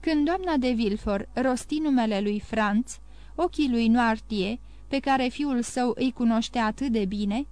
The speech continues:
tresăriră, iar ploapele i se dilatară ca niște buze gata să dea drumul cuvintelor și lăsară să scape o fulgerare.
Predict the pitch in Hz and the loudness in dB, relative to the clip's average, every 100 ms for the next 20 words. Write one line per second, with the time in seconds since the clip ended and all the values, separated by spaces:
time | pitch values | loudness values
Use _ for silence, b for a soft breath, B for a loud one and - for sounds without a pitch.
0 | b b b - - 330 - 240 220 214 | b b b -4 0 0 0 2 2 2
1 | 254 294 247 220 - - 240 220 208 226 | 0 0 2 2 -2 -2 2 2 2 -2
2 | 233 285 b b b 320 311 302 277 277 | -4 -6 b b b -2 0 0 2 2
3 | 254 320 320 294 285 285 262 - 220 202 | 2 0 -2 -2 0 2 2 0 -2 0
4 | 240 247 214 233 254 233 220 202 220 208 | 0 0 0 0 0 -2 -2 -2 0 0
5 | 214 226 233 220 - 208 220 220 226 240 | 2 4 4 0 -2 0 4 4 2 0
6 | 262 - b b b - - 330 302 - | -2 -6 b b b -4 2 2 2 0
7 | 359 320 - 214 - 254 240 220 220 - | 0 0 -2 -4 -2 -4 -2 -2 -2 -2
8 | 233 214 220 208 185 196 202 | -2 0 0 2 0 -2 -6